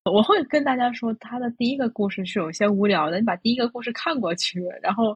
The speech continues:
看到第二个的时候就会好一些。朋友们给我的反馈，有的人就是表示这本书比较治愈系，那这本书确实是个治愈系的一个书，就你看的时候你会觉得心里还是挺暖的，甚至有一点点让我想到了，哎，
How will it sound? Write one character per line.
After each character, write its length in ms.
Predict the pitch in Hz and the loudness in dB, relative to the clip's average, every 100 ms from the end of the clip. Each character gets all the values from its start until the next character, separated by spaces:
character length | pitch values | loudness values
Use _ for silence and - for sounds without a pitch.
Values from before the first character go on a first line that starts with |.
| - | -4
看 140 | - 277 | -4 0
到 100 | 247 | 2
第 140 | 240 | 2
二 120 | 262 | 0
个 80 | 294 | 2
的 60 | 185 | 0
时 80 | 180 | -2
候 80 | |
就 100 | 175 | -4
会 80 | 180 185 | -4 -4
好 200 | - - | -6 -6
一 100 | 185 | -6
些。 320 | 180 170 - - - | -8 -8 -10 -10 -2
朋 120 | 214 | 0
友 80 | 185 | 0
们 160 | 170 180 | -4 -2
给 80 | |
我 80 | 180 | -2
的 80 | 180 | 0
反 160 | - 175 | -2 -4
馈， 200 | 180 180 - | -2 -2 0
有 120 | 185 | 0
的 140 | 190 | 2
人 140 | 240 233 | 4 4
就 100 | 247 | 4
是 100 | 233 | 0
表 160 | 190 | 0
示 60 | 165 | 0
这 60 | 233 | 2
本 120 | 196 | 4
书 100 | 180 | 4
比 80 | 214 | 2
较 100 | 135 | 2
治 280 | 170 - 269 | 0 2 4
愈 160 | 180 135 | 4 0
系， 220 | - - - - _ | -8 -8 -10 -12 _
那 80 | - | -2
这 40 | 427 | 4
本 100 | 247 | 4
书 140 | 320 | 4
确 180 | 320 320 | 2 2
实 80 | 320 | 2
是 140 | 320 | 2
个 100 | 254 | 0
治 200 | 233 311 | 0 0
愈 140 | 269 185 | -2 -2
系 160 | - | -4
的 140 | 170 175 | -6 -6
一 60 | |
个 140 | 175 170 | -8 -8
书， 260 | - 180 - _ _ _ | -8 -8 -10 _ _ _
就 80 | 302 | 0
你 180 | 262 180 | 2 0
看 240 | - 339 | 0 0
的 80 | 294 | 2
时 60 | 226 | 2
候 60 | 202 | 2
你 60 | |
会 160 | 180 208 | 0 0
觉 120 | 208 | 2
得 360 | 220 226 233 240 | 4 4 6 4
心 180 | - 349 | 2 0
里 80 | 247 | 0
还 160 | 180 | 0
是 140 | 214 240 | -2 -2
挺 340 | - 220 240 | 0 2 4
暖 260 | 240 202 - 190 | 2 0 -2 -8
的， 320 | 156 - - _ _ - | -8 -8 -10 _ _ -6
甚 160 | - 320 | 0 2
至 60 | 233 | 4
有 260 | 196 180 | 4 4
一 100 | 226 392 440 | 2 2 2
点 200 | 254 233 | 4 2
点 220 | 330 233 190 | 4 4 6
让 180 | 226 | 6
我 160 | 214 226 | 6 4
想 240 | 233 175 | 2 -2
到 140 | 180 190 | 0 2
了， 80 | |
哎， 60 | 190 | 2